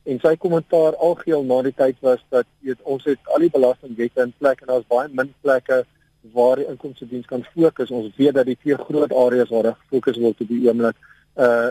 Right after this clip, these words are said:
is, eh, wat die Engelsman noem transfer pricing. So dis die prys wat Suid-Afrikaanse besighede betaal vir werk wat hulle in die buiteland doen.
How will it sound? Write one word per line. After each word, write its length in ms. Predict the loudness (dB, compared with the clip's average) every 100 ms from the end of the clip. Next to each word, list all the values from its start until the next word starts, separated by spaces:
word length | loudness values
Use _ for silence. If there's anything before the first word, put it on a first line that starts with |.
| -2
is, 340 | -6 -6 -4
eh, 280 | 0 0 -2
wat 140 | -2 -2
die 140 | -2 -6
Engelsman 380 | -4 -4 -2 0
noem 240 | 0 -2 0
transfer 500 | 0 0 0 -2 0
pricing. 460 | 2 2 2 -6
So 120 | -4
dis 180 | -4 -4
die 100 | -6 -2
prys 240 | 0 0
wat 120 | -4
Suid-Afrikaanse 680 | -4 -4 -2 0 0 0 -6
besighede 680 | -4 -4 -2 -10 0 0 0 _ _ _ -10
betaal 420 | -10 0 2 2
vir 160 | -2 -4
werk 260 | 0 0
wat 140 | -4 -8
hulle 140 | -6
in 60 | -6
die 80 | -2
buiteland 460 | -2 -2 -8 -14 -6
doen. 220 | -4 -4